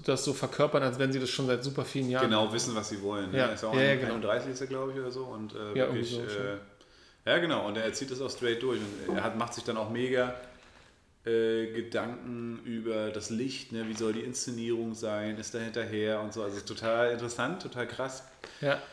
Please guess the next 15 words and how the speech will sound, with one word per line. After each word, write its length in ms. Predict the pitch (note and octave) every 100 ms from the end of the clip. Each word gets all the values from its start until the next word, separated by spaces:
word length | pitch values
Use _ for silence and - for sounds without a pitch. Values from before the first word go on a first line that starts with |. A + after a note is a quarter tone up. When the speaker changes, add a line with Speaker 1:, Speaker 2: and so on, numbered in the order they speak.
| - -
Speaker 2:
Und, 280 | B2 B2+
äh, 140 | C3 B2
auch 240 | A2 A#2+
nicht 180 | C3 C3
gerade 300 | A#2+ A2+ A2+
nicht, 480 | A2 A#2 - - -
äh, 200 | A2+ G#2+ G#2+
ein 120 | G#2+
unstressiges 680 | A#2+ - - G#2 G2+ F#2+ F2+
Leben, 300 | F#2 F#2+ F#2
so 80 | E2+
kann 180 | F#2
man 80 | F#2
auch 100 | F#2
sagen. 260 | - F#2